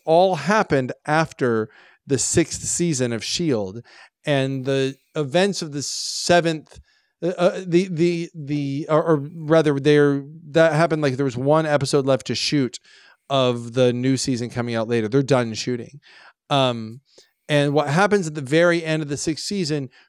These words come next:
could kind of be like, "We did this, we did this, we did this, and now we're back in the world that we know."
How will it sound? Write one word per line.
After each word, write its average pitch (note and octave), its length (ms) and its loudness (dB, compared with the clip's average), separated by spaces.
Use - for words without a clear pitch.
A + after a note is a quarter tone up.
could A3+ 360 2
kind E3+ 280 0
of D3+ 60 -4
be D#3 140 2
like, D3+ 320 2
"We G3+ 220 2
did F#3+ 240 2
this, G#3 240 6
we G#3 200 -4
did G3 240 0
this, G#3 200 -2
we G#3+ 140 -8
did F#3 240 -4
this, G3+ 220 4
and E3 200 2
now F#3 220 6
we're F3+ 180 6
back F3 380 4
in F3 160 0
the D#3+ 80 2
world D#3+ 380 4
that D#3 120 0
we D#3 180 0
know." C3 600 2